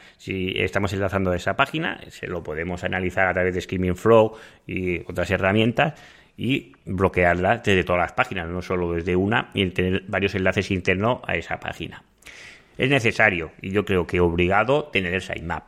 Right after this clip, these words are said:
Sí que Google sin sitemap te rastrea perfectamente, correcto, pero debemos tenerlo. Y sobre todo, si tenemos sites superiores a cincuenta mil U R Ls,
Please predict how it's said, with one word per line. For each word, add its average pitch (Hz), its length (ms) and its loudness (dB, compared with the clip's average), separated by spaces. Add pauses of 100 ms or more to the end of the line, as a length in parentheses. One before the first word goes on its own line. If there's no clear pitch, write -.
(440)
Sí 127 220 -2
que 135 100 2
Google 123 280 4
sin 117 120 2
sitemap 113 340 0
te 110 160 6
rastrea 98 380 0
perfectamente, 95 680 0
correcto, 87 480 -2 (120)
pero 80 180 -8
debemos 87 260 -4
tenerlo. 80 380 -6 (460)
Y 92 80 -2
sobre 92 220 2
todo, 104 340 4 (180)
si 104 160 -4
tenemos 110 460 2
sites 90 240 2
superiores 92 680 0
a 90 60 -6
cincuenta 90 580 -2
mil 120 160 4
U 113 140 8
R 92 280 4
Ls, 180 280 2